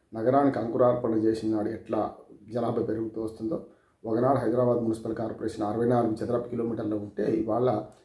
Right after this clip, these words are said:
జిహెచ్ఎంసీ ఆరు వందల యాభై కిలోమీటర్ల పరిధిలో ఉంది. అంటే ఈ, ఈ మ-, ఈ పరిణామంలో భాగంగా మొదలు హైదరాబాద్ బోర్డు, తర్వాత చాదర్ఘట్ మున్సిపాలిటీ ఈ రెండు కలిపి, ఉమ్, మున్సిపల్ కార్పొరేషన్ హైదరాబాద్ ఏర్పడడం, ఆ తర్వాత ప్రత్యేక చట్టం చేయడం,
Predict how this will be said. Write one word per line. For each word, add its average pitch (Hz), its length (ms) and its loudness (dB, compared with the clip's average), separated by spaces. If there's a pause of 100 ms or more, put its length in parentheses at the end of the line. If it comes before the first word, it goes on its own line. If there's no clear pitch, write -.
(160)
జిహెచ్ఎంసీ 120 760 2
ఆరు 123 240 0
వందల 117 280 2
యాభై 104 360 -2
కిలోమీటర్ల 107 560 -6 (640)
పరిధిలో 110 260 -2
ఉంది. 95 220 -6 (1040)
అంటే 139 240 2
ఈ, 131 180 4
ఈ 131 180 4
మ-, 127 160 4
ఈ 123 160 4
పరిణామంలో 127 540 4
భాగంగా 113 500 -2
మొదలు 113 320 -2
హైదరాబాద్ 117 520 0
బోర్డు, 120 420 -2 (320)
తర్వాత 113 360 0 (360)
చాదర్ఘట్ 120 400 -2
మున్సిపాలిటీ 117 640 -4 (320)
ఈ 123 60 0
రెండు 120 260 2
కలిపి, 117 600 2 (160)
ఉమ్, - 260 -10
మున్సిపల్ 117 380 -2
కార్పొరేషన్ 113 560 -4
హైదరాబాద్ 110 500 -4
ఏర్పడడం, 107 480 -4 (540)
ఆ 117 80 2
తర్వాత 147 440 0
ప్రత్యేక 123 280 -4
చట్టం 117 460 0
చేయడం, 110 300 -2